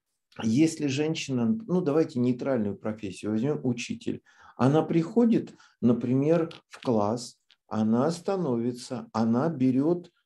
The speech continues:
как бы раскрывает поле урока, она внимательно стоит, смотрит на них, чтобы они уселись, и они попадают под ее гипноз.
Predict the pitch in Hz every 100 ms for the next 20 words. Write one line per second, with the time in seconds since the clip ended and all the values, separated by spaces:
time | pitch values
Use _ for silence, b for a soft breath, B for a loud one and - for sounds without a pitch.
0 | _ _ - _ - - - 120 117 131
1 | 131 143 143 156 175 175 - _ 170 160
2 | 123 107 127 165 - _ _ 147 139 143
3 | 135 135 135 135 - _ _ _ - 110
4 | 139 151 156 156 165 165 160 147 165 165
5 | 165 - 175 160 139 - 143 143 143 147
6 | 143 147 147 147 - - - - 147 151
7 | 151 147 151 147 - 147 139 143 147 -
8 | b b b _ 135 135 143 208 208 -
9 | 135 143 131 - 113 110 113 110 113 -
10 | 101 98 107 131 -